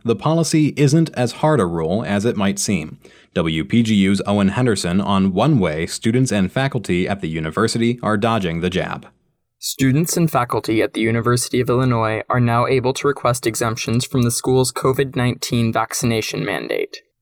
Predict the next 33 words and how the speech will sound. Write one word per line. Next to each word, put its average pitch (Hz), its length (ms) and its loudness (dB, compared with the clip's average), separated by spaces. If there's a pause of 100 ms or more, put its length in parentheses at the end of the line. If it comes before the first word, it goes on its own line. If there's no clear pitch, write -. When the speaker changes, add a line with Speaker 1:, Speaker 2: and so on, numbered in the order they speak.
(260)
Speaker 2:
All 131 160 0
students, 135 540 0
faculty, 135 440 0
and 120 140 2
staff 143 380 -2
at - 80 -6
U 117 160 2
of 110 100 0
I 110 240 0
are - 160 0
now 131 180 2
required 135 520 0
to - 180 -2
either 170 300 0
get 147 180 0
their 127 140 2
first - 340 0
dose 120 320 2
of 117 140 -2
a - 20 2
university-accepted 117 1120 0
vaccine 123 680 0 (400)
or 139 240 2
apply 123 340 0
for 120 180 0
exemptions 110 540 -2
to - 100 -6
the 107 80 2
mandate. 101 500 -2 (280)
The 127 60 0
deadline 131 440 2
for 120 140 2
both 113 360 2